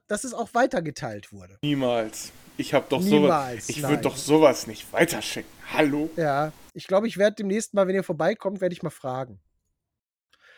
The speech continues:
Speaker 1: So als alles, äh, als erstes direkt deine Freundin so, und?
Speaker 2: Nee, ich glaub,
Speaker 1: Hat er
Speaker 2: der
Speaker 1: dir
Speaker 2: hat
Speaker 1: das
Speaker 2: das
Speaker 1: Video gezeigt mit den, mit der Japanerin und den vielen Eiern?
Speaker 2: Ich glaub, die hat es nicht bekommen.
Speaker 1: Ja, siehste?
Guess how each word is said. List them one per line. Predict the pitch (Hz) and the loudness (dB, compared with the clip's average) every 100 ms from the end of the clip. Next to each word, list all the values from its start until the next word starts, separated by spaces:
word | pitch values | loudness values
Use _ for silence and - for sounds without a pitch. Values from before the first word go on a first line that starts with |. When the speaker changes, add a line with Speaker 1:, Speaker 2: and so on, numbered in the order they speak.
| - _ | -20 _
Speaker 1:
So | - | 2
als | 175 170 | 2 2
alles, | - 196 277 - - | 0 2 4 0 -8
äh, | 202 | 0
als | 196 185 180 | 2 2 0
erstes | 185 254 247 | 2 0 0
direkt | - 208 208 196 | -4 -2 0 2
deine | 175 | 0
Freundin | 151 175 202 247 233 | 0 2 2 2 0
so, | 226 | 0
und? | 214 220 359 - _ _ _ _ - | 2 2 2 -4 _ _ _ _ -2
Speaker 2:
Nee, | 143 | -2
ich | 180 | 2
glaub, | - 220 | 4 6
Speaker 1:
Hat | |
er | 233 | 6
Speaker 2:
der | 143 | 8
Speaker 1:
dir | |
Speaker 2:
hat | 214 | 6
Speaker 1:
das | 196 | 4
Speaker 2:
das | 240 | 2
Speaker 1:
Video | 226 240 | 2 2
gezeigt | 208 - 208 233 | 2 2 2 4
mit | 254 269 | 0 -2
den, | 240 196 214 | -2 -4 -6
mit | 202 | -4
der | 214 | 2
Japanerin | 196 175 170 220 269 254 | 2 2 -2 2 2 2
und | 233 | 0
den | 269 | -2
vielen | 190 208 190 | -4 -2 -2
Eiern? | 143 175 254 359 - - - - _ _ - | 0 2 2 -2 -10 -20 -18 -20 _ _ -8
Speaker 2:
Ich | - - | -6 2
glaub, | 139 147 226 | 2 2 0
die | |
hat | 185 - | 2 2
es | 190 190 | 2 0
nicht | 160 - | -2 -4
bekommen. | - 131 120 123 - - - - - _ _ _ | -6 0 0 -2 -10 -20 -20 -20 -20 _ _ _
Speaker 1:
Ja, | 190 117 | -8 -8
siehste? | - 127 - 233 | -8 -10 -4 -4